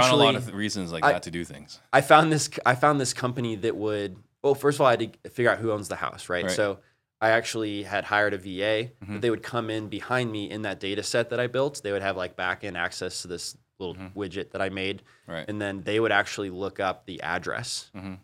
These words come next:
Speaker 1: Um, I don't know if you remember the service called Amazon Mechanical Turk, but it was
Speaker 2: I remember that. Yeah, it was,
Speaker 1: basically
Speaker 2: like, it was kinda like machine learning before, early, early, early.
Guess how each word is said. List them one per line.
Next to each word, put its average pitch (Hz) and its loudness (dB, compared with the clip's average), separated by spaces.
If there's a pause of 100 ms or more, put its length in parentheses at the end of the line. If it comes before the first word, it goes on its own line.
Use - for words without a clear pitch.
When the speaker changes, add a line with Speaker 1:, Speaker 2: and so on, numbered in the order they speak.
(140)
Speaker 1:
Um, 92 -4
I 90 -2
don't 127 0
know 123 0
if 117 -6
you 113 -2
remember 104 -2
the 92 -6
service 95 -4
called - -8
Amazon 98 -4
Mechanical 92 -10
Turk, - -8 (480)
but 104 0
it 107 0
was 98 -4
Speaker 2:
I 98 0
remember 135 4
that. 110 2
Yeah, - 0
it 120 4
was, 110 2
Speaker 1:
basically 95 -2
Speaker 2:
like, - -14
it 104 -4
was 101 -4
kinda 117 0
like 107 -2
machine 95 -6
learning 82 -6
before, 85 -6
early, 107 -2
early, 82 -8
early. 67 -14